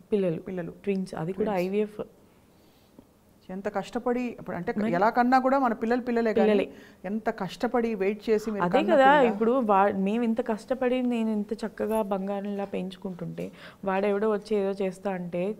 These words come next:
Speaker 1: చేస్తుంటే, నేనెందుకు ఊరుకుంటాను? నేను అసలు ఊరుకోను మేడం. ఎవరు ఎన్నన్నా అనుకోండి, ఎవరు ఎన్నైనా మాట్లాడుకోండి, వాడు చచ్చిపోవాలి. తప్పు చేసిన వాడు శిక్ష అనుభవించాలి. నా, నా బిడ్డలు ఎంత, ఎంత బాధపడ్డారు,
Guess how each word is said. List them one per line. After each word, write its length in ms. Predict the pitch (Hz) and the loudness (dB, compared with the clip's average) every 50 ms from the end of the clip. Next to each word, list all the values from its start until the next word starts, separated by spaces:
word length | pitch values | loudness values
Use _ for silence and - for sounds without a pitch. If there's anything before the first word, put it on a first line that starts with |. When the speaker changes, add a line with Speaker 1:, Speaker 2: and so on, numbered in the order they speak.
| - 208 | -4 -4
Speaker 1:
చేస్తుంటే, 520 | 190 185 190 - 175 170 165 175 185 220 - - - - - _ 202 | -4 -4 -4 -6 -8 -6 -6 -6 -8 -8 -12 -16 -20 -20 -8 _ 0
నేనెందుకు 440 | 202 208 220 240 240 240 247 240 | 2 2 2 2 0 -2 -2 -2
ఊరుకుంటాను? 640 | 247 233 - 247 233 233 226 233 214 214 220 220 220 - - - - - _ _ _ _ _ _ _ - - | -4 -4 -4 -4 -4 -2 -2 -2 -4 -4 -6 -8 -10 -12 -18 -20 -20 -20 _ _ _ _ _ _ _ -4 0
నేను 160 | 226 247 262 | 2 2 2
అసలు 160 | 269 269 320 262 | 2 2 2 2
ఊరుకోను 440 | 220 214 226 - - 403 403 392 | 2 2 2 2 0 0 0 0
మేడం. 280 | 339 277 226 220 214 214 | 0 0 0 0 0 2
ఎవరు 300 | 208 202 185 190 247 277 | 2 2 4 4 2 0
ఎన్నన్నా 720 | 269 240 220 208 214 220 226 220 220 202 190 190 214 254 | 2 2 2 2 4 2 2 2 2 2 0 2 4 6
అనుకోండి, 540 | 269 262 240 220 220 - 214 202 202 196 180 180 | 6 8 6 6 2 0 0 0 0 -2 0 0
ఎవరు 220 | 180 170 196 214 | 2 2 2 0
ఎన్నైనా 520 | 214 185 175 185 202 220 220 196 196 233 | 0 -2 -2 -2 0 0 0 0 0 0
మాట్లాడుకోండి, 680 | 240 214 185 175 175 175 180 175 170 170 185 180 175 190 - - - - - - - | 2 2 0 -2 -2 -2 -4 -4 -4 -4 -6 -6 -6 -8 -12 -16 -20 -20 -18 -12 -4
వాడు 300 | 185 185 180 185 202 214 | 0 4 6 6 6 4
చచ్చిపోవాలి. 1120 | 254 - 208 175 - - - 240 233 226 185 175 165 165 165 165 160 170 180 185 180 180 180 - - - - _ - _ _ _ _ _ _ - _ _ _ _ _ - | 4 0 0 -2 0 -2 -2 -2 0 0 0 0 0 0 -2 -2 -2 -2 -2 -2 -4 -6 -10 -14 -20 -20 -20 _ -20 _ _ _ _ _ _ -20 _ _ _ _ _ -4
తప్పు 260 | 196 190 - - 277 226 247 | -4 -4 -2 -2 2 4 4
చేసిన 220 | 220 214 220 220 | 4 4 4 2
వాడు 140 | 208 220 240 | 0 0 0
శిక్ష 360 | - - 190 - - - - | -2 -4 -6 -6 -4 0 2
అనుభవించాలి. 1120 | 254 220 180 190 202 240 247 247 240 233 240 233 269 247 214 196 196 214 220 208 170 175 - - - - - _ _ _ _ - | 2 2 2 4 4 4 4 4 4 2 0 0 2 2 2 4 2 2 0 0 -2 -4 -6 -10 -18 -20 -20 _ _ _ _ -6
నా, 300 | 180 185 190 190 208 233 226 - - - - - _ - | -2 0 2 2 2 2 0 -4 -10 -20 -20 -20 _ -10
నా 280 | - 175 175 175 185 220 | -6 -4 0 2 2 2
బిడ్డలు 520 | 220 214 214 190 196 262 277 247 220 233 | 2 2 0 2 4 4 6 6 4 4
ఎంత, 420 | 269 247 214 190 190 208 214 - 269 269 269 262 254 247 240 240 233 233 277 - - | 4 2 0 0 0 -2 0 4 6 6 8 8 8 8 6 4 2 0 -2 -4 -6
ఎంత 260 | - 185 202 208 262 | -4 -4 -2 0 2
బాధపడ్డారు, 680 | 247 226 247 254 262 262 294 285 254 285 285 294 - | 4 6 6 6 6 4 2 0 2 0 0 -2 -4